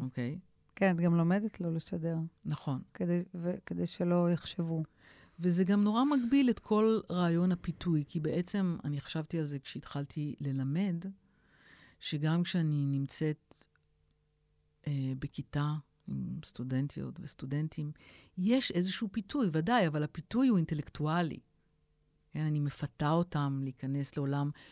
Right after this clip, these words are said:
Speaker 1: של רעיונות, אבל אני משתמשת בכל מי שאני, בכל הלהט שלי והתשוקה שלי,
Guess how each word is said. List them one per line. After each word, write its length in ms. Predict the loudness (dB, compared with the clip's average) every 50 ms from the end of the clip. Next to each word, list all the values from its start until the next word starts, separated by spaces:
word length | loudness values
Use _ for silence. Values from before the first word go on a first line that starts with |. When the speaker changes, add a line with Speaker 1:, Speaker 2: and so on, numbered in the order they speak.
| -20 -14 -10
Speaker 1:
של 160 | -4 -2 0
רעיונות, 560 | 2 2 2 2 2 2 2 2 0 0 -2
אבל 160 | -2 -2 -2
אני 160 | 0 0 0
משתמשת 520 | 0 -2 -2 -2 -2 0 0 0 0 0 0
בכל 480 | 0 -2 -2 -4 -4 -2 0 4 4 6 6 4 4 4 2 2 0 -2 -8 -20 -20 -20 -20 _ _ 0 4
מי 200 | 8 8 8 8
שאני, 680 | 8 6 4 4 4 6 6 6 6 6 4 2 -4 -10 _ _ _ _ _ _ _ _ _ _ _ -14 -8
בכל 360 | -8 -6 0 2 2 4 4
הלהט 800 | 4 2 2 2 0 0 0 0 2 2 2 2 2 0 0 -2
שלי 380 | -2 -2 -2 -2 -2 -2 -2 -2
והתשוקה 600 | 0 -2 -2 -2 -6 -10 -8 -6 -4 -2 -2 -2
שלי, 360 | -2 -2 -2 -2 -2 -2